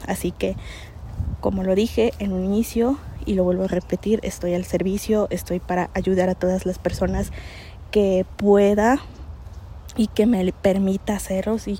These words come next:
como saben, si hay algo que yo sepa, con muchísimo gusto lo haré, con muchísimo cariño. Y si no te conozco y, y por ahí quieres contarme algo, adelante. Y si te conozco y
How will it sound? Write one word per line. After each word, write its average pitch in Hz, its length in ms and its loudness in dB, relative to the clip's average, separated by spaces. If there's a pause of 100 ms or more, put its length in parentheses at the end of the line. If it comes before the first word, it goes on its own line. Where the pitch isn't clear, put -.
(120)
como 185 220 -6
saben, 185 340 -6
si 190 120 -6
hay 190 60 0
algo 196 220 -4
que 196 160 -4
yo 196 120 -6
sepa, 220 500 -4 (800)
con 214 200 2
muchísimo 220 640 2
gusto 202 320 2
lo 185 80 4
haré, 190 180 2
con 202 220 -4
muchísimo 214 520 0
cariño. 214 540 0 (480)
Y 202 420 -4
si 185 180 -4
no 190 120 -4
te - 140 -6
conozco 226 800 2
y, 208 140 -2 (240)
y 196 120 0
por 185 240 -2
ahí 190 440 0 (680)
quieres 196 240 -2
contarme 185 440 -4
algo, 202 240 -2
adelante. 196 640 -2 (320)
Y 185 340 -6
si - 220 -6
te - 160 -10
conozco 220 800 0
y 196 280 -4